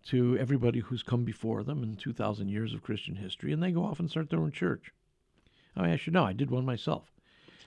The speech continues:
Uh, <laughs> shortly after conversion to Christ, I thought we just,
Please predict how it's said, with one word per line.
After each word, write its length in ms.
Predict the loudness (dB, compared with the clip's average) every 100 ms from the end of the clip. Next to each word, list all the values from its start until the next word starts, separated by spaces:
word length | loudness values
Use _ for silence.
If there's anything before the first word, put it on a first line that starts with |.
| _
Uh, 260 | -4 -4 -4 -10 -10
<laughs> 220 | -4 0
shortly 500 | 0 4 4 4 4
after 320 | 2 0 -4
conversion 640 | -4 0 2 4 4 4 -2
to 60 |
Christ, 380 | -4 0 0 0 -8 -20 -20 -18 -8 -2
I 140 | 2
thought 280 | 2 4 4
we 120 | 2
just, 240 | 0 -2